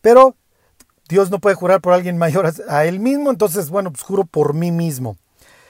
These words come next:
Eh, les pongo otro ejemplo, Jeremías cincuenta y uno catorce. "Jehová de los ejércitos juró por sí mismo, diciendo, 'Yo llenaré de hombres como de langostas y levantarán contra ti gritería.'" Está profetizando,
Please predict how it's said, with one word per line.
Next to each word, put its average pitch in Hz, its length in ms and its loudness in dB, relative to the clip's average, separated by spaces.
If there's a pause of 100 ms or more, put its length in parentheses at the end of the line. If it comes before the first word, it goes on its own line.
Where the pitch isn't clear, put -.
(280)
Eh, 135 460 -4
les 139 140 -6
pongo 170 240 -2
otro 165 180 -4
ejemplo, 190 720 -4
Jeremías 170 640 -4
cincuenta 147 440 -8
y 147 60 -6
uno 156 120 -8
catorce. 180 640 -6 (540)
"Jehová 180 300 4
de 214 100 6
los 208 200 -2
ejércitos 190 560 -8
juró 180 260 -4
por 160 200 -8
sí 180 240 -8
mismo, 151 540 -10
diciendo, 143 460 -6
'Yo 151 140 -6
llenaré 170 400 -4
de 170 120 -2
hombres 185 680 -4 (1300)
como 160 200 -2
de 165 80 4
langostas 160 580 -2
y 170 60 -6
levantarán 156 520 -4
contra 143 380 -8
ti 170 200 -10
gritería.'" 143 500 -4
Está 147 160 -6
profetizando, 151 720 -10